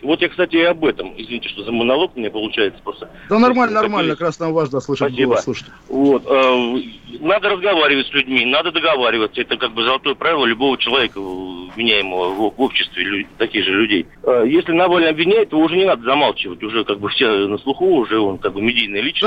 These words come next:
Speaker 2: Да, его
Speaker 1: Вот,
Speaker 2: невозможно замолчать, конечно.
Speaker 1: да.
Speaker 2: Спасибо, давайте
Speaker 1: Значит,
Speaker 2: к следующему
Speaker 1: значит,
Speaker 2: звонку.
Speaker 1: надо,
Speaker 2: Да.
Speaker 1: э,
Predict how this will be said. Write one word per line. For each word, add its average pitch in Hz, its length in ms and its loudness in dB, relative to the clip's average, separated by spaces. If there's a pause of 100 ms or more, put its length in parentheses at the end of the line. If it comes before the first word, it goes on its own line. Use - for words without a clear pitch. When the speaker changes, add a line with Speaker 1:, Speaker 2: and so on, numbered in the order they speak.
Speaker 2:
Да, 226 180 4
его 220 120 0
Speaker 1:
Вот, 240 100 2
Speaker 2:
невозможно 220 640 0
замолчать, 175 460 -2
конечно. 180 400 0
Speaker 1:
да. 139 80 2
Speaker 2:
Спасибо, 214 380 2
давайте 175 260 4
Speaker 1:
Значит, 226 120 -4
Speaker 2:
к 196 40 -2
следующему 160 380 2
Speaker 1:
значит, 180 120 0
Speaker 2:
звонку. 196 260 0
Speaker 1:
надо, 147 420 2
Speaker 2:
Да. 120 100 -6
Speaker 1:
э, 135 220 0